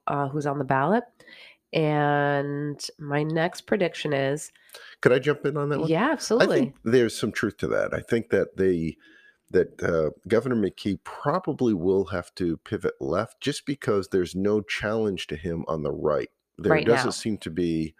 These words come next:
Speaker 2: a-, as of today, the day we're recording this, we don't see any Republicans stepping up to challenge him, um, although we, we've been hearing rumors of Republicans.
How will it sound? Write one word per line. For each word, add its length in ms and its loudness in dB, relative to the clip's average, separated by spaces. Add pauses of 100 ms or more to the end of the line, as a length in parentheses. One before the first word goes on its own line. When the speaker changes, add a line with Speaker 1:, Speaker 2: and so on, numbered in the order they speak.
(380)
Speaker 2:
a-, 200 4
as 160 4
of 160 0
today, 420 -2 (180)
the 100 -2
day 180 0
we're 260 -2
recording 540 -4
this, 220 -6 (400)
we 100 2
don't 200 2
see 220 0
any 520 -2 (100)
Republicans 760 0
stepping 420 -6
up 220 -4 (220)
to 120 -2
challenge 480 -4
him, 300 -4 (140)
um, 520 -4
although 300 2
we, 240 0
we've 180 -4
been 140 -2
hearing 260 -2
rumors 480 -2
of 180 -6
Republicans. 680 -6